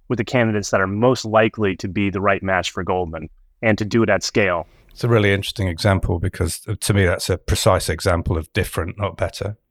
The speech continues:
Speaker 2: It's entirely different. Goldman Sachs could find some really, really good people at that s-, little school in Iowa, which they'd have just missed before. What are the two things about using A I, other than this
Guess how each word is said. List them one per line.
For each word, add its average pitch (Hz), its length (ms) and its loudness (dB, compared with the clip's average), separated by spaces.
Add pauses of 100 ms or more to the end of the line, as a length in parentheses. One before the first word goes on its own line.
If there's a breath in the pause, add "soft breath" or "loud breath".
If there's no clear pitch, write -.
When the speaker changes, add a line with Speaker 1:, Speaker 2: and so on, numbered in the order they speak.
Speaker 2:
It's 107 160 -4
entirely 95 340 4
different. 90 400 -10
Goldman 110 320 4
Sachs - 380 0
could 101 280 0
find 92 400 2
some 98 260 -4
really, 95 280 0
really 87 180 -4
good 92 200 -8
people 92 320 -2
at 85 80 -4
that - 240 -2
s-, - 160 -12
little 95 200 -2
school 92 360 -2
in 92 100 -2
Iowa, 90 460 -2
which 98 180 -4
they'd 98 160 2
have 92 80 -2
just - 220 -6
missed - 240 -6
before. 92 340 -8 (280)
What 147 200 4
are 143 80 2
the 135 120 0
two 127 340 4
things 87 920 0 (380 loud breath)
about 98 540 4
using 101 760 2
A 92 240 -2
I, 90 400 -4 (200)
other 101 480 2
than 90 300 -4 (280)
this - 320 -2